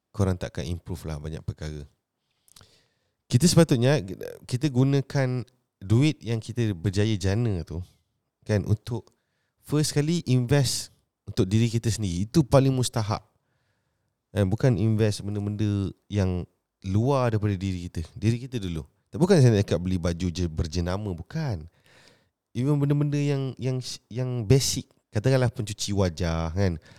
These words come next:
Kalau dia dah, dah start, dah rasa okey, macam okey. Contoh dia kata, "Ah, buat apa beli pencuci wajah yang mahal-mahal, beli biasa dah okey."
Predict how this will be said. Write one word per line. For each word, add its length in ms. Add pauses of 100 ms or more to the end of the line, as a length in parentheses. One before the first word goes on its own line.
(220)
Kalau 160
dia 160
dah, 160
dah 160
start, 320
dah 160
rasa 320
okey, 240
macam 240
okey. 400 (340)
Contoh 320
dia 160
kata, 160
"Ah, 20
buat 220
apa 80
beli 400
pencuci 400
wajah 480
yang 240
mahal-mahal, 500
beli 220
biasa 400
dah 160
okey." 400